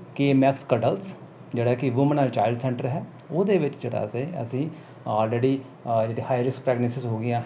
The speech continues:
ਜਾਂ ਗਾਇਨੋਕੋਲੋਜੀਕਲ ਜਨਾਨਾ ਰੋਗ ਹੋ ਗਏ, ਉਹਨਾਂ ਦੀ ਜਿਹੜੀ ਹੈ ਟ੍ਰੀਟਮੈਂਟ ਵਗੈਰਾ ਕਰਦੇ ਹਾਂ। ਤੇ ਨਾਲ ਜਿਹੜੇ ਪ੍ਰੀਮੈਚੁਰ ਬੱਚੇ ਹੁੰਦੇ ਨੇ, ਉਹਨਾਂ ਦੇ ਅਸੀਂ ਸੁਪਰ ਸਪੈਸ਼ਲਿਟੀ ਹਸਪਤਾਲ ਹੈਗੇ ਇੱਥੇ, ਸਾਡਾ ਪੀਡੀਆਟ੍ਰਿਕ ਆਈ ਸੀ ਯੂ ਹੈ ਤੇ ਨਿਓਨੇਟ ਆਈ ਸੀ ਯੂ ਹੈ। ਸੋ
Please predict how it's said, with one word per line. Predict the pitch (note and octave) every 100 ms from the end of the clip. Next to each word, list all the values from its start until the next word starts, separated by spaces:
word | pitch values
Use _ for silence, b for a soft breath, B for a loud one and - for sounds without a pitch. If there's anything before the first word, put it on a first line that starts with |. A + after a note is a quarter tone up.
| A#2+
ਜਾਂ | C3+
ਗਾਇਨੋਕੋਲੋਜੀਕਲ | A#2+ A#2 A#2+ B2+ B2 A#2+ C3 B2+ A2+
ਜਨਾਨਾ | A#2 A#2+ A2+ A#2 A#2+
ਰੋਗ | A2+ A#2+ A#2+
ਹੋ | A2
ਗਏ, | A2 A2+ - B -
ਉਹਨਾਂ | D3 D3
ਦੀ | C#3
ਜਿਹੜੀ | B2 A#2 A#2
ਹੈ | C3
ਟ੍ਰੀਟਮੈਂਟ | B2+ A2 A#2 A2+
ਵਗੈਰਾ | A2+ A2
ਕਰਦੇ | A2+ G2+ A#2 A#2
ਹਾਂ। |
ਤੇ | A#2+
ਨਾਲ | A#2 B2+ D#3 C#3+ C#3 B B -
ਜਿਹੜੇ | B2+ B2
ਪ੍ਰੀਮੈਚੁਰ | B2 D#3 D3 C#3+
ਬੱਚੇ | A2+ A#2 B2+
ਹੁੰਦੇ | A#2 G#2
ਨੇ, | G#2+ A2
ਉਹਨਾਂ | D#3+ D#3 D3
ਦੇ | C3+
ਅਸੀਂ | A#2 C3+
ਸੁਪਰ | - A#2+ A#2+
ਸਪੈਸ਼ਲਿਟੀ | - A#2 A2+ A2+ B2 B2+ - - A2+
ਹਸਪਤਾਲ | A2 F#2 F#2+
ਹੈਗੇ | F#2 G2
ਇੱਥੇ, | G2 -
ਸਾਡਾ | A#2+ G#2+ A2 B B
ਪੀਡੀਆਟ੍ਰਿਕ | - A#2+ G#2 A#2+ B2
ਆਈ | A#2+
ਸੀ | A#2+
ਯੂ | C3+ C#3+
ਹੈ | D3+
ਤੇ | D#3+
ਨਿਓਨੇਟ | D3+ B2 A#2+ C3 B2 A#2
ਆਈ | F#2+
ਸੀ | -
ਯੂ | G2
ਹੈ। | - B B
ਸੋ | -